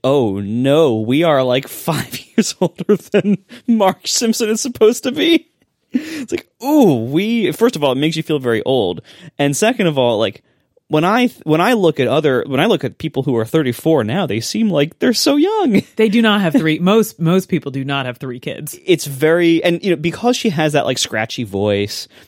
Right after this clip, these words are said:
Speaker 1: and she always played, like, the mom, I always pictured her as being older.
Speaker 2: Yeah, me too.
Speaker 1: Like, when,
Speaker 2: I
Speaker 1: when
Speaker 2: still
Speaker 1: I was a
Speaker 2: kinda
Speaker 1: kid.
Speaker 2: do.
Speaker 1: Right. And it's, it's very hard for me to see her playing, like,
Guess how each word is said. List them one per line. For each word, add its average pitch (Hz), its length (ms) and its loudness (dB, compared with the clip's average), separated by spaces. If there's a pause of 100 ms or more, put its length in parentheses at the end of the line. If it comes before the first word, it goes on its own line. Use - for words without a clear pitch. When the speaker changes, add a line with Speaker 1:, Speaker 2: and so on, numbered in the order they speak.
(100)
Speaker 1:
and 117 120 -4
she 123 100 -4
always 120 200 0
played, 113 420 -2
like, 110 200 -2
the 117 120 -4
mom, 107 600 -4 (500)
I 156 160 4
always 170 200 0
pictured 175 400 -4
her 120 160 -2
as 113 100 -2
being 113 280 -4
older. 98 380 -6 (140)
Speaker 2:
Yeah, 233 460 -2
me 226 140 0
too. 247 160 2
Speaker 1:
Like, 165 80 0
when, 151 80 4
Speaker 2:
I - 80 2
Speaker 1:
when 151 140 0
Speaker 2:
still 160 140 4
Speaker 1:
I - 40 2
was 147 100 2
a - 40 2
Speaker 2:
kinda 226 160 2
Speaker 1:
kid. 131 280 2
Speaker 2:
do. 190 440 0 (140)
Speaker 1:
Right. 196 300 0 (200)
And 170 100 4
it's, - 220 -2
it's 170 160 0
very 190 460 -2
hard 165 360 -2
for 170 100 -4
me 151 200 0
to 139 80 0
see 165 260 0
her 147 260 2
playing, 147 480 0
like, 127 360 0